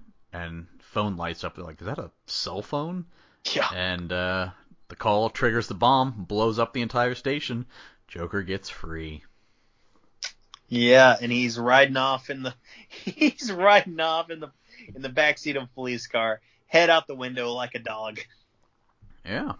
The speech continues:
Speaker 2: Good stuff.
Speaker 1: Well, Rachel tells Harvey over the phone, she's like, "Yes, I will marry you, I will marry you." And Batman arrives at Rachel's location, except it's Harvey's location.
Speaker 2: Mm-hmm.
Speaker 1: And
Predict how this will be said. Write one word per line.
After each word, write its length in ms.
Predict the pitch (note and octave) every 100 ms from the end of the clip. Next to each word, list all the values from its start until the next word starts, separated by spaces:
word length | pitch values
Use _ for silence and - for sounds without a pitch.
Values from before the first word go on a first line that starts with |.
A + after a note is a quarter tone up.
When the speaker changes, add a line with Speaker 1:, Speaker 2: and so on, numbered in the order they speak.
| - - - - - -
Speaker 2:
Good 180 | E3 E3+
stuff. 400 | - A#2 A2+ A2+ _ _ _ _ _ _
Speaker 1:
Well, 180 | G2+ G2+
Rachel 480 | G#2 A#2 C3+ C#3+ A#2+
tells 400 | - C3 A#2 A2
Harvey 360 | A#2 G#2 G#2 G2+
over 120 | G#2
the 80 | G#2
phone, 440 | - G2 F#2+ G2
she's 160 | F#2 -
like, 180 | G2+ G2+
"Yes, 320 | C3+ C#3 -
I 80 | B2
will 220 | C#3+ D#3+
marry 360 | D#3 D#3 D#3 C#3+
you, 120 | C#3
I 100 | -
will 140 | C#3+
marry 320 | D3 D3+ D3
you." 200 | C#3 C#3 C#3 - - - - _ _ _ _ _ _ F#2+
And 460 | G2 G2 F#2+ F2+
Batman 640 | A#2 A#2+ B2 A2+ A2 G#2+
arrives 420 | F#2 F#2+ G#2 G#2 G2+
at 80 | F#2+
Rachel's 460 | A2 - A2+ G2
location, 720 | A2 G2+ D#3 D#3+ D#3 C3+ B2
except 520 | A#2 - - F3+ - A#2
it's 160 | B2
Harvey's 460 | - D#3+ C#3+ A2+ F#2
location. 760 | F#2+ E2+ G2 F2+ - F#2+ F2+ - - - -
Speaker 2:
Mm-hmm. 140 | B2 A#2
Speaker 1:
And 600 | A#2 F#2+ F#2+ F#2 F2+ F#2